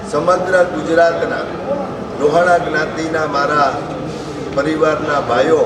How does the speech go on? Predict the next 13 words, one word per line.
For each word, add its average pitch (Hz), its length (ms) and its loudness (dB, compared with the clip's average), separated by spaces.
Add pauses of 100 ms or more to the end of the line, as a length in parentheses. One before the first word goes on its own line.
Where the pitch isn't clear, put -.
(500)
બહેનો, 156 360 0
બાળકો 143 480 -2 (600)
એને 147 120 -6
એકત્રિત 160 560 -2 (120)
કરી 165 260 0
અને 165 200 -2
સમાજનો 170 600 2
વિકાસ 160 600 0
સાથે, 165 320 2
દેશના 160 540 0
વિકાસના 151 680 0
હેતુ - 460 0
સાથે 156 320 2